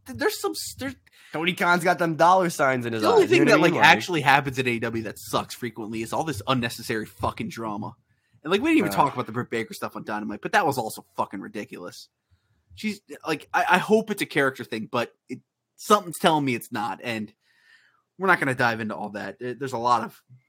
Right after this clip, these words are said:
Speaker 1: places that will, and they'll bury everyone. But, like, like, uh, just no one,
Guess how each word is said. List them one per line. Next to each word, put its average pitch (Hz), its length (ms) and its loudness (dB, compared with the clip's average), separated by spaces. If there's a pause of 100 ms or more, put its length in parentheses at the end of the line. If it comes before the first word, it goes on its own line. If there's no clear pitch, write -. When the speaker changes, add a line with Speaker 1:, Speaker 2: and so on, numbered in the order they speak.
(140)
Speaker 1:
places 120 320 -6
that 107 240 -6
will, 110 240 -4
and 110 100 -8
they'll 110 80 -10
bury 107 400 -6
everyone. 107 340 -12
But, 107 140 -10
like, 107 320 -8 (720)
like, 131 220 -2 (920)
uh, 147 140 0 (380)
just - 320 -4 (360)
no 202 140 -2
one, 277 160 2